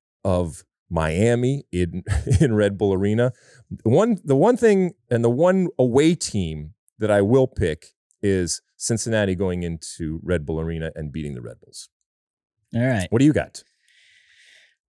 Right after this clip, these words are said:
Speaker 2: Um, I agree. Montreal, N Y C F C, and Cincinnati would
Speaker 1: Okay.
Speaker 2: be my winners in the East.
Speaker 1: All right.
Speaker 2: Yes.
Speaker 1: All right, cool. Uh, anyway,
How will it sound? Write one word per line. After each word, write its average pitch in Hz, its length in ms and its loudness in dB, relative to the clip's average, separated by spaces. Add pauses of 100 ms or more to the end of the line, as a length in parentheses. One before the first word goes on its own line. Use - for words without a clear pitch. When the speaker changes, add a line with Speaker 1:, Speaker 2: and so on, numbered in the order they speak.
(140)
Speaker 2:
Um, 160 720 4 (220)
I 160 120 2
agree. 127 440 2 (100)
Montreal, 143 680 2
N 147 140 0
Y 139 140 4
C 139 220 0
F 123 80 0
C, 127 540 -2
and 113 340 0
Cincinnati 110 600 -2
would 110 140 -2
Speaker 1:
Okay. 113 120 -4
Speaker 2:
be 110 40 -2
my 107 220 -2
winners 110 320 -2
in 101 80 -2
the 101 60 -4
East. 95 440 -10
Speaker 1:
All 139 60 -8
right. 101 100 -4
Speaker 2:
Yes. - 260 -8 (120)
Speaker 1:
All 156 80 -10
right, 123 200 -10
cool. 139 260 -10 (460)
Uh, 143 380 4 (160)
anyway, 110 280 -2